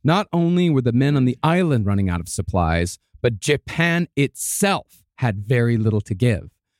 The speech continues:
The only resupply came when three Japanese planes tried parachuting medical supplies, food, and ammunition. All three were shot down, and only a small amount of relief fell within Japanese territory.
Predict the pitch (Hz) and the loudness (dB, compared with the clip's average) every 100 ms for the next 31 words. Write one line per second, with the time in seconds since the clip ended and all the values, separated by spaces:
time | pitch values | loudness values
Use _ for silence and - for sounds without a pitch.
0 | _ 139 - 156 156 185 202 185 175 160 | _ -4 0 2 2 4 2 2 0 0
1 | 180 160 156 117 104 104 104 98 - 131 | 0 0 0 0 2 2 2 0 0 2
2 | 151 151 139 131 139 135 127 123 113 110 | 2 2 0 -2 -2 -2 -2 0 2 2
3 | 104 - - 156 165 180 156 139 139 - | 0 -6 -4 0 0 -2 -4 -2 -2 0
4 | 135 131 120 120 151 151 147 131 139 123 | 0 2 2 2 0 -2 -6 -4 -2 0
5 | 123 120 - _ _ 135 131 131 - 110 | 2 0 -6 _ _ 2 4 2 0 -4
6 | - 120 117 117 110 98 - - _ _ | -2 0 4 4 2 -2 -10 -16 _ _
7 | - - 139 165 - 170 156 143 160 147 | -8 0 0 0 -2 -2 -2 -4 -2 -2
8 | - 120 113 110 - _ - 113 117 110 | 0 0 0 -2 -4 _ -2 0 2 0
9 | 101 - - 131 147 160 147 139 135 117 | -2 -4 -2 0 2 0 0 0 0 0
10 | 113 107 101 - 117 123 123 113 107 101 | 0 2 0 0 0 2 0 -2 0 0
11 | 104 92 - 104 - - 98 87 98 90 | 0 -2 0 -2 0 -2 0 0 -2 -2
12 | - | -4